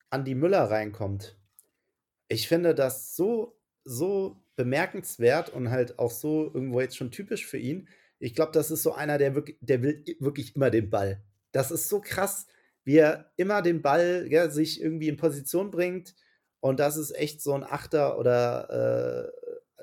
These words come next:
Sechser, Achter, Zehner, je nachdem, so einer der Zentrale, der die Bälle da echt, ähm, verteilen will.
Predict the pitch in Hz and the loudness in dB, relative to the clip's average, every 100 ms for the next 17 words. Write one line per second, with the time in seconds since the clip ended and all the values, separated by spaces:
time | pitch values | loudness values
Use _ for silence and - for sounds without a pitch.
0 | - 127 135 156 - 139 135 - 143 143 | -18 -8 -6 -2 0 2 0 0 0 0
1 | - 151 143 127 131 127 123 127 127 123 | 0 2 2 0 -2 -4 0 0 0 -4
2 | _ - 127 127 131 135 127 123 123 - | _ -10 -2 0 0 -2 0 2 2 0
3 | 127 - 127 131 127 123 120 120 123 123 | -6 -2 2 2 4 2 0 0 2 2
4 | 120 117 117 127 - - 113 113 110 113 | 2 2 0 -6 -8 -6 -6 -4 -8 -12
5 | - - 123 117 113 110 104 127 | -12 -10 -8 -4 -2 0 0 0